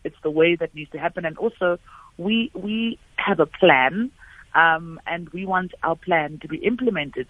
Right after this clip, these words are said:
in conjunction with, um, the business rescue practitioner, Les Matheson, and Andre Kruta. I think it, it's a viable plan. I think it's the only plan right now because it seems people are scrambling and, um, decisions need to be,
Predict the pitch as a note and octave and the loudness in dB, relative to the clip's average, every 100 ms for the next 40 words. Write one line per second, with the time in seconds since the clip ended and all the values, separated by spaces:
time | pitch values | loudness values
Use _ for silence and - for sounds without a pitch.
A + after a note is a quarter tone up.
0 | - F3 F3 E3+ D3+ C#3+ C#3 - C3+ C3+ | -8 -8 -2 0 4 2 2 -8 0 2
1 | C3 _ - - - - C#3+ C#3+ C#3 C#3+ | 2 _ -20 -20 -8 2 4 4 0 -10
2 | C3 D3 C#3+ C#3 - D3+ D3+ D3 C#3 - | -8 -2 0 0 -2 -4 -4 -4 -4 -6
3 | D3 C#3 - D3 D3 C#3 B2+ - - - | -8 -8 -8 -10 0 4 4 2 -18 -12
4 | - C#3+ C#3+ B2+ C#3+ E3 E3 A#2+ A2 A#3 | 2 6 6 4 -2 -2 -6 -10 -12 -14
5 | _ - - D3+ D3 C#3+ C#3+ C#3 C3+ C3 | _ -20 0 2 2 2 0 2 -2 -2
6 | - G#3+ - A2 F#2+ - E3 - - D#3+ | -2 -4 0 0 0 -4 -6 -6 -2 -2
7 | - F#3+ C#3+ B2+ C#3 C#3+ C3+ - B2+ A#2 | -2 -4 -2 4 4 4 0 -2 -2 -2
8 | C#3+ - - C#3 D#3 C#3+ C3 G2 F#3 F3+ | -2 -6 -6 -4 -4 -2 2 2 2 0
9 | C#3 C3+ B2+ A#2 A#2 - F#2+ F#2+ - D3 | -4 0 0 0 -2 -2 -6 -4 -4 -2
10 | C3 - - - - - A3+ A3 A3 - | -2 -6 -20 -18 -12 0 2 6 4 4
11 | A3 G#3 G3 - G#3 B3 E3 G#2 - - | 2 4 4 4 2 2 -2 -10 -10 -8
12 | C#3+ D3+ C#3+ _ _ _ - D#3 D#3 D#3 | -8 -10 -18 _ _ _ -4 2 2 0
13 | D#3+ _ _ - F3+ G#3+ G#3 G3+ G3 F3+ | -8 _ _ -16 -10 -6 -6 -6 -6 -6
14 | - | 0